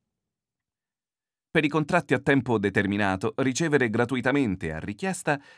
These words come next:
la tabella di ammortamento con il piano di restituzione del prestito. Ricevere comunicazione scritta della prima segnalazione di informazioni negative in una banca dati.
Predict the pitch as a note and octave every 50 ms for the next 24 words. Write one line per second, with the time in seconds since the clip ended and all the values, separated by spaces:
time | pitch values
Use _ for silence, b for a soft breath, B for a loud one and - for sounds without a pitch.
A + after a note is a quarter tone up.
0 | B B - D3 E3 E3 F3+ E3+ F#3+ F#3+ F3 E3 D#3 C3 B2+ B2 A#2+ A#2 B2 B2
1 | - E3 D#3 C3 F#2 E2 F#2 F#2 - A#2 A2+ - C3+ C3+ C#3 C3+ C3 - D#3 E3+
2 | F3 F3+ E3+ D3 A#2 A2 G#2 A2 A2 - C3+ C#3+ D#3 D3 - A2 E2+ D#2+ E2+ F2+
3 | G#2 A#2+ C#3+ C#3+ - A2+ F#2 F2 - - - F#2 - E2 D#2 - _ _ _ _
4 | _ _ _ _ _ _ _ _ _ _ _ _ _ _ _ - G#2 G#2 G#2 G2+
5 | C3 C3 C3 C3 A#2 A2+ G#2 - B2 B2 B2 A#2+ A2+ - - G#2+ - - B2+ A#2+
6 | A#2 G2+ F#2 - - G#2 G#2 A#2+ A#2+ - E3 D3+ D3+ C#3+ C3+ B2+ A#2+ A2 - C#3+
7 | D3 C#3+ C3 - - G#2+ G#2 G2+ G2 F#2+ F#2 F#2+ - G#2 A#2+ C#3+ D#3 D#3 D3 C#3
8 | C3 B2+ A#2 - C3 B2 A#2+ A2+ - - D3 C#3+ C3 A#2+ G#2+ G2 F#2 B2+ B2 -
9 | F2+ E2 D#2+ E2+ F2 F2 F#2+ G2+ G#2 A2 G#2+ A2 A2+ A#2+ A#2+ C#3 C#3 C3 F#2 D#2+
10 | D#2+ - D#2+ E2